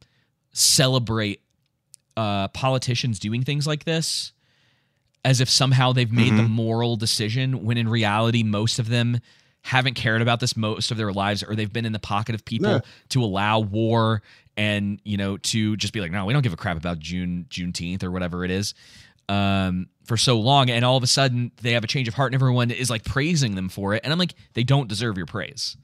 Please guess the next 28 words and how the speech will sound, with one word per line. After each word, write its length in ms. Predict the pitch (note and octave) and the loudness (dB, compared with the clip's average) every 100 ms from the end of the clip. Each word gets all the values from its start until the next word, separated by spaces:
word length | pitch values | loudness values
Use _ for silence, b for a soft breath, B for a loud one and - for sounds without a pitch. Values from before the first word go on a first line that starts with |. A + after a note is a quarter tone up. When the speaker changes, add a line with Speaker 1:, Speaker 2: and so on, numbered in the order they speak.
| _ _ _ _ _ _ _ _ - | _ _ _ _ _ _ _ _ -2
Speaker 2:
Yep. 300 | B2 A#2 - - _ _ _ _ _ _ _ _ _ _ | 2 2 -2 -20 _ _ _ _ _ _ _ _ _ _
And 380 | C3+ C3 A#2+ A#2 - C3 | 6 8 6 2 -6 0
r-, 120 | C3 | 0
the 160 | - B2 | 4 4
funny 240 | D#3 D#3 | 4 4
thing 180 | C3+ A#2+ | 4 2
is 120 | A2 | 4
that 160 | A2 G#2 | 4 6
Rand 200 | A2+ B2 | 4 6
Paul 240 | B2+ A#2+ | 8 8
has 320 | A#2+ G#2+ G#2+ | 8 6 6
been, 240 | - G#2 G2 | 2 0 2
as 140 | G#2+ | 2
soon 160 | - C#3+ | 4 4
as 140 | C3+ | 4
he 80 | C#3+ | 4
was 180 | B2+ A2 | 2 0
sworn 280 | - A2+ A#2+ | 0 0 0
as, 240 | A2 - - - | 0 -4 -14 -6
as 200 | G#2 G#2+ | -4 -2
senator 540 | A2+ A#2 A#2+ C3+ C#3 B B B | 0 0 2 0 0 B B B
in 140 | C3 | 0
two 160 | C3+ C#3 | 2 4
thousand 320 | D3+ C#3 D3 D3+ | 6 6 4 0
eleven, 380 | D#3 D#3+ E3 E3 b b | 0 0 0 -4 b b
he's 200 | - A#2+ | 4 4
been 140 | B2+ A2 | 6 4
forcing 680 | A2+ A#2+ A#2 B2+ A#2+ A2+ | 6 6 6 2 2 0